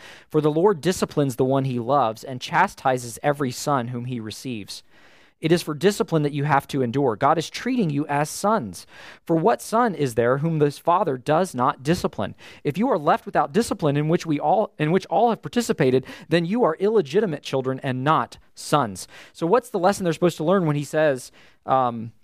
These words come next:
what God was doing to them? It's you're, God's treating you as, as his son.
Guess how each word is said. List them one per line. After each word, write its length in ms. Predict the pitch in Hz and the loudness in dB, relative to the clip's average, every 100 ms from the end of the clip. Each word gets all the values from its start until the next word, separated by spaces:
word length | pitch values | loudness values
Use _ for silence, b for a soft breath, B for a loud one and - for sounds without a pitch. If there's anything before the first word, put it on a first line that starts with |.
| - - | -20 -20
what 240 | - 151 147 | -6 -4 0
God 240 | 147 151 | 0 0
was 100 | 135 | -2
doing 280 | 120 185 175 | -2 0 2
to 80 | 120 | 2
them? 220 | 117 123 | 2 2
It's 320 | 156 139 - - _ _ _ | 0 0 -4 -12 _ _ _
you're, 320 | 131 180 196 156 - 147 - | 2 2 2 -4 -16 -16 -2
God's 240 | 156 196 214 | 2 2 0
treating 300 | - 226 180 | -2 0 4
you 140 | 151 | 4
as, 200 | 143 131 - | 2 -2 -2
as 160 | 139 | -2
his 140 | 139 - | -2 0
son. 340 | 185 226 | 2 2